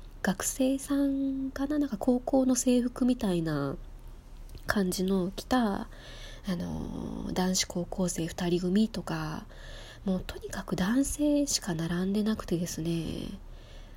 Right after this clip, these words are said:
女性が一人で列に並ぶっていうのはちょっと、いや、だいぶ、あの、ハードルが高いんですね。うん。ただ、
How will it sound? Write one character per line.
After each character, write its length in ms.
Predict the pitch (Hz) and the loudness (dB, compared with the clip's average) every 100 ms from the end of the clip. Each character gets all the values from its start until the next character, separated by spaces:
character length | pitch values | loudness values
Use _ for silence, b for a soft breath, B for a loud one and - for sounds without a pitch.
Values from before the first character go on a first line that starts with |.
| B - | B -6
女 160 | - | 0
性 360 | - - 269 277 | 2 2 0 0
が 160 | 285 269 | -2 -6
一 260 | - - | -4 2
人 160 | 277 233 | 4 4
で 480 | 190 180 170 - - B B - - - | 4 4 2 -2 -6 B B -18 -6 2
列 280 | 226 - | 2 4
に 160 | 185 160 | 2 2
並 280 | 165 165 165 | 0 0 0
ぶ 120 | 185 | 0
っ 40 | |
て 180 | 196 - | 0 -2
い 100 | 170 | -2
う 80 | 170 | 0
の 100 | 165 | -2
は 100 | 160 | 0
ち 120 | 156 | 2
ょ 20 | 226 | 2
っ 60 | |
と、 280 | - 160 151 B B B B B B B B B - | 0 -2 -2 B B B B B B B B B 0
い 60 | |
や、 140 | 185 - 170 | 0 0 2
だ 160 | 190 | 6
い 100 | 233 | 6
ぶ、 600 | 233 240 226 220 214 247 - - B B B - | 4 4 4 4 2 0 -6 -14 B B B -4
あ 140 | 202 | -2
の、 460 | 190 180 185 175 175 | 0 0 0 -2 -2
ハ 240 | 202 196 | 0 2
ー 20 | |
ド 140 | 196 190 | 4 2
ル 120 | 190 | 2
が 140 | 185 | 0
高 320 | 180 175 - | -2 -2 0
い 400 | 202 160 156 - - | 2 0 -2 -4 -6
ん 40 | |
で 100 | 175 | -8
す 120 | - | -6
ね。 680 | 175 180 196 196 208 208 214 - B B B B B B B B B B B | -4 -2 0 0 -2 -4 -6 -8 B B B B B B B B B B B
う 40 | 202 | -8
ん。 340 | 208 202 196 - B B B - | -6 -6 -6 -10 B B B -4
た 120 | 240 | -2
だ、 260 | 220 196 | 0 0